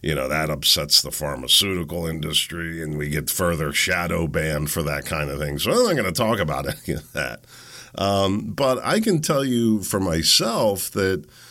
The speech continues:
uh, most of the issues that I've had to deal with, I have been able to find solutions that did not involve surgery and medications. So, you know, my back is a great example. My back's pretty beat up. I go to the chiropractor every week. I stretch almost every day. I, I work hard to take care of my back.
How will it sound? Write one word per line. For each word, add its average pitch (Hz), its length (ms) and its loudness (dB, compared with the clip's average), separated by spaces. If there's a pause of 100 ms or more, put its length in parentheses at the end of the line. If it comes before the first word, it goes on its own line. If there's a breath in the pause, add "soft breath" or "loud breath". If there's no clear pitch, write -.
(340 loud breath)
uh, - 160 -16
most 131 300 2
of 120 40 4
the 110 160 6
issues 104 340 2
that 95 100 -2
I've 95 160 0
had 87 160 0
to 82 80 -2
deal 98 280 -2
with, 87 320 -4 (240)
I 104 180 -2
have 127 220 0
been 90 120 -2
able 92 180 0
to 85 60 -2
find 82 360 -2
solutions 78 680 -2
that 78 120 -2
did 78 180 -2
not 69 300 -4
involve 73 600 -4
surgery 73 580 0
and 82 100 0
medications. 92 800 -4 (220)
So, 175 480 2 (640 loud breath)
you - 140 -2
know, 95 220 0
my 92 180 2
back 110 400 -2
is 107 120 2
a 110 60 0
great 113 220 -2
example. 135 560 -2 (760)
My 76 120 -8
back's 92 340 -2
pretty 101 260 -4
beat 107 200 4
up. 117 160 0
I 85 60 0
go 82 140 2
to 82 80 0
the 85 100 -2
chiropractor 87 760 -2
every 90 380 -4
week. 95 460 -2
I 71 160 -4
stretch 95 680 0
almost 82 420 -2
every 90 280 -2
day. 92 460 0
I, 78 240 -2
I 73 40 -4
work 76 280 -6
hard 78 220 -2
to 85 100 -2
take 85 220 -2
care 90 200 -2
of 92 60 -2
my 101 140 -2
back. 156 440 -4